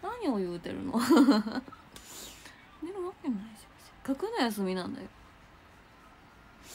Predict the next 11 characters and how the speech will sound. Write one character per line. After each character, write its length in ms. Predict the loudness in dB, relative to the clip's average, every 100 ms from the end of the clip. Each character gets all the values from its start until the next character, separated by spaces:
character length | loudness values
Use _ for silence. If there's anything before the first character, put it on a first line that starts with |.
| -16 -18 -20 -20 -20 -20 -20 -20 -20 -20 -20 -20 -14 -12
<laughs> 1500 | -12 -14 -20 -14 -14 -14 -20 -20 -20 -20 -20 -20 -20 -12
ず 80 | -10
っ 20 |
と 140 | -8 -4
家 200 | 0 2
に 140 | 0
い 40 | -2
た 120 | -8
の 60 |
っ 20 | -10
て、 360 | -10 -14 -16